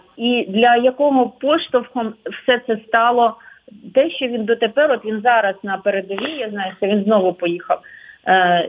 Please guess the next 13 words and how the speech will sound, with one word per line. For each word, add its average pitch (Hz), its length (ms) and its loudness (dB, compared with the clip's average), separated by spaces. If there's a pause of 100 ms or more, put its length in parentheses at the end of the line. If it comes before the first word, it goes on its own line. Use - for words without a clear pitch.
(140)
що 233 100 4
він 262 240 2 (100)
допомагає 247 1040 0
війську, 254 540 -4
для, 185 200 0
для 202 300 -2
нього 254 240 2 (120)
це 247 100 2
стало 226 320 2 (120)
способом 220 580 0
вижити 277 440 0
після 208 360 -2
загибелі 254 600 0